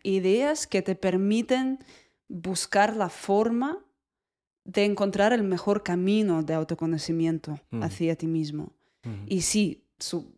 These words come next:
Speaker 1: por supuesto, existen ciertas metodologías que utilizamos en enseñar ciertas cosas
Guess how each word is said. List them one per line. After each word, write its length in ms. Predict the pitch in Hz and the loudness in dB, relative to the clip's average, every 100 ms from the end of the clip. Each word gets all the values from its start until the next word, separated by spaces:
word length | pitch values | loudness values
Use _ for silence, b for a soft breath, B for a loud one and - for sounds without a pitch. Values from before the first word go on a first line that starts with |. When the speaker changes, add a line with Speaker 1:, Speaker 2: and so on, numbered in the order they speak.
| 58 57 _ _ | -20 -20 _ _
Speaker 1:
por 160 | 180 185 | 0 0
supuesto, 720 | - 196 196 175 - 147 - | 0 0 0 0 -4 -8 -6
existen 680 | 180 165 165 208 - 226 214 | -8 -6 -2 -2 -2 -2 -2
ciertas 840 | - - 202 202 226 277 302 285 | -6 -8 -2 2 2 2 -2 0
metodologías 880 | 247 214 202 196 196 180 226 247 190 | -2 -2 0 0 -2 -4 -2 0 0
que 140 | - 175 | 0 -2
utilizamos 840 | 170 175 180 175 196 165 147 - - | -2 -4 -2 0 0 -2 -6 -8 -2
en 160 | 175 | 0
enseñar 680 | 170 165 - 165 165 175 175 | 2 0 -2 0 0 0 -2
ciertas 500 | - 160 156 147 - | -4 -6 -6 -8 -6
cosas 560 | - 180 190 254 - | -4 -4 -4 -6 -8